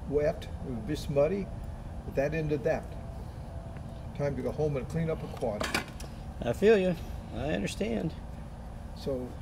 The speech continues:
Speaker 1: I've seen all the hazards. Well, not all of them, but I've seen most of them.
Speaker 2: You've seen a lot of them. That's,
Speaker 1: Yeah.
Speaker 2: that's for sure. All right, so the receiver, I'm just gonna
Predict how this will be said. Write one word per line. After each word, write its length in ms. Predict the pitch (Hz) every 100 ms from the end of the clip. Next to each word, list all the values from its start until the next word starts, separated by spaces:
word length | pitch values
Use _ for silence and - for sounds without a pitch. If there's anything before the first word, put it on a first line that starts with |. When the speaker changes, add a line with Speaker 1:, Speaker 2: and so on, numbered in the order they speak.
| - - - - - - - - - - - - - - - - - - - - -
Speaker 1:
I've 160 | -
seen 240 | - 240 202
all 140 | 208
the 140 | 147 139
hazards. 480 | 135 120 117 113 -
Well, 260 | 143 143 143
not 280 | 113 139 127
all 280 | 123 117 120
of 80 |
them, 80 | 107
but 100 | -
I've 180 | 113 139
seen 260 | - 175 123
most 200 | 127 123
of 40 | -
them. 120 | 113
Speaker 2:
You've 80 | 104
seen 160 | 160 127
a 100 | 123
lot 120 | 120
of 120 | 113
them. 100 | 117 - -
That's, 340 | 123 - -
Speaker 1:
Yeah. 420 | - - - - - - - -
Speaker 2:
that's 200 | 123 -
for 140 | 123
sure. 340 | - 127 110 101 -
All 120 | 156 147
right, 260 | 104 -
so 280 | - 127 131
the 200 | 123 127
receiver, 560 | 123 - - 185 175 175
I'm 140 | 139 131
just 160 | 135
gonna 240 | - 123